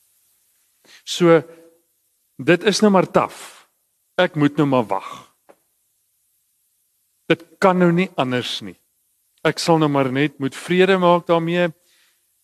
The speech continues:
Ek moet wag. Ek het ver oggend met 'n vrou gepraat wat getuig het hieroor. En sy sê,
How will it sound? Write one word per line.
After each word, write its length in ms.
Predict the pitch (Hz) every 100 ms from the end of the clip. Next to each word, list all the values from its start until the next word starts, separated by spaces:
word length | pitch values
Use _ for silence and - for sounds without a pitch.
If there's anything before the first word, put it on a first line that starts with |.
| -
Ek 100 | 131
moet 180 | 127 98
wag. 440 | 98 87 - - _ _ _ _ _ _ _ _ _ _ _ -
Ek 80 | 127
het 100 | 135
ver 120 | -
oggend 420 | 160 147 160 139
met 160 | 127 117
'n 80 | 113
vrou 240 | 143 135
gepraat 440 | 127 120 131 123 117
wat 120 | 113
getuig 400 | - - 160 156
het 120 | 131
hieroor. 360 | 117 127 117 101 _ _ _ _ _ _ _ -
En 60 |
sy 160 | - 143
sê, 500 | 131 - 165 156 143